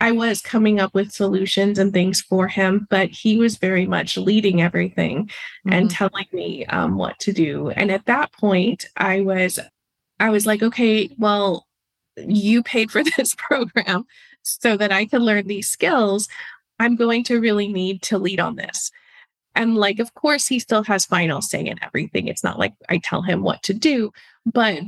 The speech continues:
Speaker 1: very much that was when I think, you know, one of the biggest changes was during one of the classes, you had said that it's important to have a weekly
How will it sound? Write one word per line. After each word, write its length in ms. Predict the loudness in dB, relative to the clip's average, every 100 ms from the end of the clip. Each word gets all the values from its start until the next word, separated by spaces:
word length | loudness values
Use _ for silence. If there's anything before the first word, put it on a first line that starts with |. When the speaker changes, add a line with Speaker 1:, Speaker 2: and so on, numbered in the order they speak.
| -2
Speaker 1:
very 320 | 0 0 2
much 380 | 2 2 0 0
that 280 | 0 0 0
was 320 | 0 0 -4 -2
when 380 | 2 2 -2 -8 _ -2
I 120 | -2
think, 400 | 2 2 0 0
you 80 | 2
know, 140 | 2
one 220 | 2 2
of 140 | 4 2
the 80 |
biggest 540 | 0 0 0 0 0 -4
changes 600 | -4 -2 0 0 0 0
was 320 | 2 2 0
during 480 | 0 0 2 2 -2 -4 -20 -20 _
one 280 | 2 4 2
of 300 | -2 -4 -4
the 380 | -2 -2 -4 -6 _ _ -2
classes, 520 | 0 0 2 2 2
you 140 | 0
had 220 | 2 0
said 420 | 0 0 2 0 -2
that 320 | -2 0 -2 -4 _ _ _
it's 160 | -2 2
important 520 | 0 2 2 2 0
to 80 | -2
have 480 | 0 2 2 0 -2
a 120 | 0 2
weekly 840 | 2 -2 0 2 4 2 0 -2